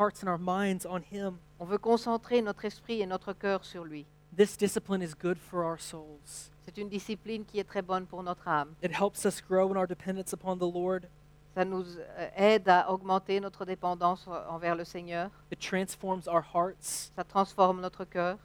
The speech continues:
Speaker 1: And it fills our hearts and our minds with truth.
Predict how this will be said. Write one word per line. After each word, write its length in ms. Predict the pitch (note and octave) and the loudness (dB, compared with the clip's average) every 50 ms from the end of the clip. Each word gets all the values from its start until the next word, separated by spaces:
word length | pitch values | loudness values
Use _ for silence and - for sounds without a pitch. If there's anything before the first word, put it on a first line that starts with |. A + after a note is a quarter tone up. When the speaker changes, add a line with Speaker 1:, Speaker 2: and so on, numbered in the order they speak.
| - - - - - - - - - - - - - - - - - - - - - - - - | -18 -20 -20 -20 -20 -20 -20 -20 -20 -20 -20 -20 -20 -20 -20 -20 -20 -20 -20 -20 -20 -20 -6 -2
Speaker 1:
And 100 | G3 F#3 | 0 0
it 100 | F#3 F3 | 0 0
fills 400 | - - - G3+ G#3 G#3+ G3+ - - - | 2 6 6 8 8 8 6 4 4 4
our 160 | F#3+ F#3 F3 | 4 4 4
hearts 460 | D3 F3 F3 E3+ E3+ E3 - - - G3+ | 4 4 4 4 4 2 -4 -8 -4 -2
and 80 | F3 | 2
our 140 | E3+ E3 E3 | 2 2 2
minds 440 | D#3+ D#3 D3+ D#3 D#3 D#3 D3+ - - | 2 2 2 2 0 -2 -4 -8 -10
with 180 | E3 D3+ D3 - | -10 -10 -10 -10
truth. 380 | - - - E3+ D#3+ D#3 C#3+ | -12 -10 -8 -8 -8 -8 -10